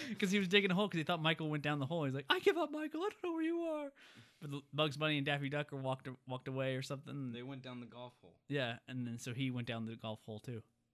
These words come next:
Speaker 2: It's 'cause we need him to.
Speaker 1: Because we need him there.
Speaker 2: We need him there
Speaker 1: And he's like,
Speaker 2: For
Speaker 1: "Oh,
Speaker 2: comedic relief.
Speaker 1: thank you, Michael Jordan. We gotta go. We have a basketball game." He's like,
Speaker 2: A baseball
Speaker 1: "I-,
Speaker 2: game.
Speaker 1: a baseball game." He's like, "I'm with, I'm playing basketball with my friends." He's like, "Oh, don't you know your friends are cartoon characters, Michael?" He's like,
Speaker 2: Yes, I do.
Speaker 1: "Yeah, you have a problem with that?" He's like,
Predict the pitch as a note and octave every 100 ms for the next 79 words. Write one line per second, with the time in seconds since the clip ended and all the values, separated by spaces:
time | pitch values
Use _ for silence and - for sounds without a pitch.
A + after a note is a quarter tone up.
0 | _ _ _ A2 B2+ A2+ A2+ A2 G#2+ G2+
1 | G#2+ C3 C#3 B2+ C#3+ D3 A2+ G2+ - _
2 | A#2 A#2 A2+ G#2+ G2 F#2+ C3 C3+ C3 D3+
3 | A3+ F#3+ A#2 A2 - G2+ A3 A3 F#3+ F3+
4 | G3 F#3+ A3 F#3+ G3+ F#3 A3 F#3+ E3 E3
5 | C#3+ G#3 G#3 C#3+ B2+ A2+ A#2 A2 F#2+ -
6 | _ _ - G#2+ A2 B2 F#2 E2+ G#2+ C3+
7 | F3+ C#3 A2+ G2+ A2 A#2 A2 A2+ C3+ C#3+
8 | - B2 - D3+ C#3 D#3+ C#3+ A#2 A#2 -
9 | F3 C3 A2 - _ - - - C3 D3
10 | D#3 D3 D3 D#3 A#2 - D3 C#3+ G#2+ B2+
11 | - D3+ E3 E3+ F3 E3 F3 - C#3+ A2
12 | E2+ F#2+ F2+ - A#2 G#2 C#3+ A#2 G2+ G#2
13 | A2 C3 D3+ D#3 - -